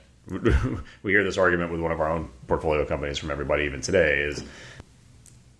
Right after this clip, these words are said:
what happens if the bank shuts you off, right? You know, you have this kind of single point of failure, existential risk.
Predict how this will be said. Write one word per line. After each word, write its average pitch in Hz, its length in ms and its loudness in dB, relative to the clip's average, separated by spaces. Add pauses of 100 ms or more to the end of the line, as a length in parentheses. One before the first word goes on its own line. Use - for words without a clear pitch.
what 92 200 2
happens 90 240 2
if 76 80 -16
the 82 60 -16
bank 76 200 -4
shuts - 240 -4
you 73 120 -2
off, - 380 -6 (380)
right? 71 200 -4 (120)
You 78 60 -10
know, 73 100 -4
you 78 100 -2
have 78 100 -2
this 76 240 -2
kind 78 140 -8
of 73 60 -8
single 78 260 0
point 76 220 -2
of 67 120 -4
failure, 71 680 0
existential 76 500 -4
risk. 69 480 0